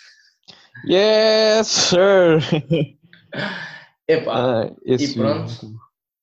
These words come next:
Speaker 2: O que, qual é que queres, com que tema Twitter é que queres começar? Nós, nós temos dois twi-, dois,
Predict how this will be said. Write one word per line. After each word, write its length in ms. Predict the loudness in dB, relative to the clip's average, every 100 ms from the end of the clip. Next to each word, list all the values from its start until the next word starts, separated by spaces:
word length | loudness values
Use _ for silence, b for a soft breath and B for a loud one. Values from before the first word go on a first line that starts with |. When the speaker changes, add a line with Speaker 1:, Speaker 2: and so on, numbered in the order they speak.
| _
Speaker 2:
O 80 | -10
que, 360 | -4 -4 -4 -8
qual 280 | -2 0 0
é 120 | -4
que 60 |
queres, 460 | -4 -4 -4 -8 -16 -20 _ _ _ -6
com 200 | -6 -6
que 100 | -6
tema 580 | -4 -2 0 -2 -6 -16 _ -12
Twitter 380 | -10 -4 -4 -4
é 100 | -4
que 60 |
queres 180 | -6 -8
começar? 340 | -8 -10 -8 -6
Nós, 300 | -4 -4 -6
nós 160 | -8 -4
temos 260 | -2 -2
dois 240 | -4 -4 -6
twi-, 360 | -6 -8 -8 -12
dois, 800 | -4 -2 -2 -4 -12 -16 -20